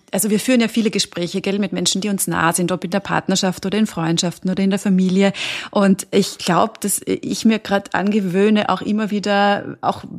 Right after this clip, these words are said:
wenn mein, mein Gegenüber irgendwie mit einer Situation vielleicht hadert oder so,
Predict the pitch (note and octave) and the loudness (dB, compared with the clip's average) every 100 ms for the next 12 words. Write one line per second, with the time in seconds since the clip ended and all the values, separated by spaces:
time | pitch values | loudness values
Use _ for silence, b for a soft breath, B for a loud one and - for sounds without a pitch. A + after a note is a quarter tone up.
0 | - - - F3 - F#3+ F#3 F#3 F3+ F3 | -14 -14 -10 -4 0 2 2 0 0 0
1 | F3 E3 F3 A3 C4 A#3 D3+ F3 F#3 - | -2 -2 -2 0 2 2 0 -2 -4 -2
2 | F3+ F#3 F#3 B B - F3+ F#3 F#3 F#3 | 0 0 -2 B B -6 -4 -2 -4 -4
3 | - F#3 F#3+ F3 F3 F3+ - - - G3+ | -4 -2 -2 -2 -2 -2 -8 -12 -6 0
4 | G3+ G3 G3 F#3 F#3 F3+ F#3+ F#3 | 0 2 0 -2 -2 -2 0 0